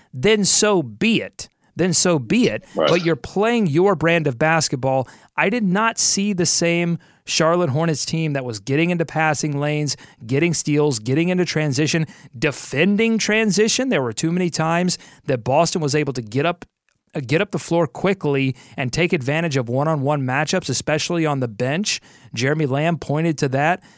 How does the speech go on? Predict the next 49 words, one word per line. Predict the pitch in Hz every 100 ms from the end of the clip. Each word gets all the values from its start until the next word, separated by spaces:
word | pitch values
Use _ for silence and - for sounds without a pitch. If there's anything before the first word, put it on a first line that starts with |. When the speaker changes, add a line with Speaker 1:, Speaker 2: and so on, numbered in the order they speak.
| - -
Speaker 1:
as | 143 127
a |
reason, | 113 123 160 143 156 147 139
uh, | 147 135 120
that, | 135 131 127
that | 120 135 123
the |
bench | 117 117 160 170 139
was | 127
not | 127 147
able | 147 139
to | 131
hold | 113 147 156 135
down | 135 147 156 156 - _
things | - 143 160 147
in | - 147
the | 147
second | - 160 139 120
quarter | - 147 151 165
and | 131 131
then | 131
late | 120 135
in | 135
the | 127
game | 113 139 135
as | 117 104
well. | 117 143 208 - - _ _ -
So | - 165 160 160 - _ _
those | 123 165 247 233
are |
the | 208
kind | - 190 147
of |
things. | - 190 123 98 131
Like, | 123
that, | 143 156
that's, | 165 180 - -
you | - 156
know, | 147
th-, | 123 208 143
this | 151 -
could | - 208 151
be, | 156 156
I | 143
think, | 147 151
a | 127
pivotal | - 180 170 143
game | 117 175 180 135 131 - - _ _
if | - 185 175 -